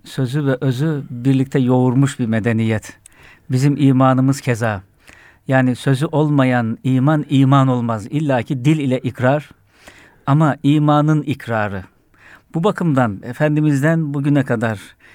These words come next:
bizim medeniyetimizde hep bu hakikat, e, iç içe gitmiş.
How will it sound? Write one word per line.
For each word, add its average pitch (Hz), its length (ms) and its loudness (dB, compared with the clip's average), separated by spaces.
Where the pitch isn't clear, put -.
bizim 139 320 -2
medeniyetimizde 151 720 0
hep 165 160 -4
bu 143 120 0
hakikat, 135 720 -4
e, 113 280 -8
iç 156 180 -2
içe 135 180 0
gitmiş. - 520 -8